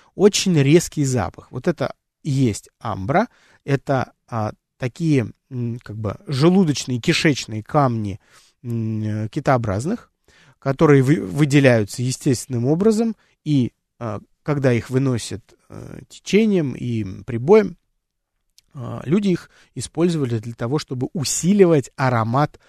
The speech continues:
духов. Они до сих пор используются, вот. Но, если я не ошибаюсь, то, м, амбра всё чаще становится синтетической, да? То есть люди её готовят, и, м, к китам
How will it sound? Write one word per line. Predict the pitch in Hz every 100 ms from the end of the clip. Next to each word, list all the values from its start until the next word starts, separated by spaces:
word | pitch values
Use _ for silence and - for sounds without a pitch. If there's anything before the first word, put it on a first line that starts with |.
| _ -
духов. | 127 123 156 - 170 107 - - _ _ -
Они | - 147
до | 156
сих | - 180
пор | - 190 131
используются, | - 139 120 101 90 90 - 202 _ _ -
вот. | 123 110 _
Но, | 190 135 156
если | - - 139 147 139
я | 139 131
не | 127
ошибаюсь, | 127 - 156 226 220 - - _ _ _ - -
то, | 143 143
м, | 131 113 123 -
амбра | 151 165 147 117 -
всё | -
чаще | 113 156 -
становится | - 120 139 131 120
синтетической, | - 139 143 - - - - -
да? | 123 165
То | 95
есть | -
люди | 131 123
её | 113 113
готовят, | 107 117 - 196 156 -
и, | - 113 110 143 _ -
м, | - 127 _ _ _
к | -
китам | 135 143 156